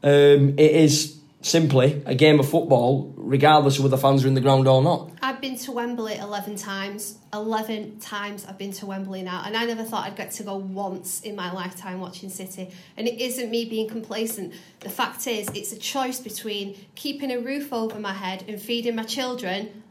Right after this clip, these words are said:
Speaker 2: or going to Wembley. And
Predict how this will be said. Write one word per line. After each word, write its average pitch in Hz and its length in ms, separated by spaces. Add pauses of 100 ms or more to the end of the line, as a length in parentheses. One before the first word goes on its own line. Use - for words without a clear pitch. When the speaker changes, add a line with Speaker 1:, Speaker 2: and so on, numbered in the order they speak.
(100)
Speaker 2:
or 214 160
going 214 260
to 226 120
Wembley. 202 520 (720)
And 202 340